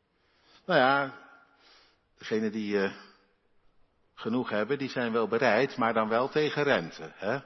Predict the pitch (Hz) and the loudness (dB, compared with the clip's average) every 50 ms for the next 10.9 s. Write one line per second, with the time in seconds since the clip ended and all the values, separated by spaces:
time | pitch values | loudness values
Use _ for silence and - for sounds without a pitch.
0 | - _ _ _ _ 95 85 - 87 92 95 92 95 - 113 101 98 92 80 - | -14 _ _ _ _ -18 -16 -12 -10 -10 -10 -10 -8 -6 -6 -4 -4 -4 -6 -6
1 | 87 82 76 71 69 71 - - - _ _ _ _ _ _ _ _ _ _ _ | -6 -6 -6 -6 -8 -12 -14 -18 -20 _ _ _ _ _ _ _ _ _ _ _
2 | _ _ _ _ _ _ _ _ _ _ _ _ _ _ _ _ _ _ _ _ | _ _ _ _ _ _ _ _ _ _ _ _ _ _ _ _ _ _ _ _
3 | _ _ _ _ _ - - - - _ _ _ _ _ _ - _ _ _ - | _ _ _ _ _ -20 -20 -20 -20 _ _ _ _ _ _ -20 _ _ _ -20
4 | - - _ _ _ - - _ - - - 104 104 - 117 104 - 110 98 - | -20 -20 _ _ _ -20 -20 _ -20 -14 -8 -8 -8 -6 -8 -10 -10 -10 -10 -10
5 | - - - - 131 123 120 107 - - - 107 104 98 95 - - - - 120 | -10 -14 -12 -10 -10 -12 -12 -14 -14 -12 -12 -12 -10 -10 -12 -14 -14 -14 -10 -10
6 | 123 123 117 110 101 - - - 90 - 90 82 76 73 69 73 76 76 78 80 | -10 -8 -8 -10 -12 -12 -14 -16 -14 -10 -10 -10 -10 -10 -14 -16 -18 -18 -18 -16
7 | - 95 82 78 76 71 69 - _ _ - - 110 107 92 82 - - - - | -12 -12 -12 -12 -12 -16 -18 -20 _ _ -10 -6 -4 -4 -4 -6 -10 -16 -20 -20
8 | _ _ _ _ _ _ _ _ _ _ _ _ _ _ _ _ _ _ _ _ | _ _ _ _ _ _ _ _ _ _ _ _ _ _ _ _ _ _ _ _
9 | _ _ _ _ _ _ _ - _ _ _ _ _ _ - 78 95 110 127 143 | _ _ _ _ _ _ _ -20 _ _ _ _ _ _ -10 -2 2 2 2 2
10 | 143 - 123 117 110 104 - 104 101 101 101 87 80 - - - - - | 0 -4 -8 -8 -8 -10 -8 -6 -6 -6 -6 -6 -10 -14 -14 -16 -18 -20